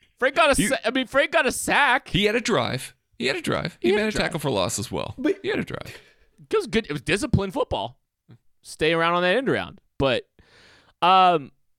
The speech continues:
Speaker 1: I wanted to give everybody a chance. We, we opened it up for Chiefs to Vis.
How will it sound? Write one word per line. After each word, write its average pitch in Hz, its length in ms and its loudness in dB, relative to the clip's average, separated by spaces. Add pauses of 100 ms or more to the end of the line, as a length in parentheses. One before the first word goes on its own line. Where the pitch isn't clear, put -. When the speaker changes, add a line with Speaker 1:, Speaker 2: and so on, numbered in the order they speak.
Speaker 1:
I 202 80 0
wanted 320 220 2
to 214 100 0
give 160 240 0
everybody 147 520 0
a 104 40 -4
chance. 127 480 -4
We, 127 200 -6
we 139 400 -4
opened 127 340 -4
it 113 100 -2
up 113 140 -4
for 107 100 -8
Chiefs 120 320 -6
to 107 100 -12
Vis. - 460 -6